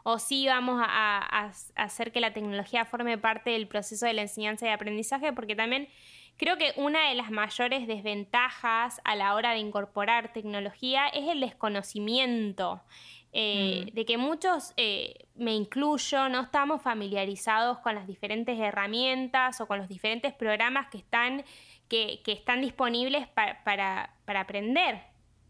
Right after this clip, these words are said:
Speaker 1: para
Speaker 2: Claro, y también por otro lado, eh, la cuestión de la, de que no todas las escuelas tienen las tecnologías garantizadas. Hay realidades muy distintas, por lo menos en Argentina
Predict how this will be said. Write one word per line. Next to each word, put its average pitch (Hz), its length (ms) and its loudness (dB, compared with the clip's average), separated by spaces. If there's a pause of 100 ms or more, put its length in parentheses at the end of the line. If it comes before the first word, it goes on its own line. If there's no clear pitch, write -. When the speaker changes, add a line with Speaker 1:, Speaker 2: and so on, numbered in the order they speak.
(100)
Speaker 1:
para 208 200 2
Speaker 2:
Claro, 196 280 8
y 185 60 6
también 214 340 4
por 262 140 6
otro 240 240 4
lado, 240 500 6 (380)
eh, 185 280 6
la 185 140 6
cuestión 208 340 2
de 233 120 4
la, 180 360 4
de 185 160 0
que 196 140 -4
no 240 200 2
todas 269 180 2
las 240 180 2
escuelas 240 720 2
tienen 226 260 4
las 214 120 2
tecnologías 180 500 0
garantizadas. 185 1080 4
Hay 220 100 2
realidades 226 460 4
muy 247 120 4
distintas, 233 760 2
por 185 120 -2
lo 180 100 2
menos 226 240 2
en 214 60 2
Argentina 190 800 0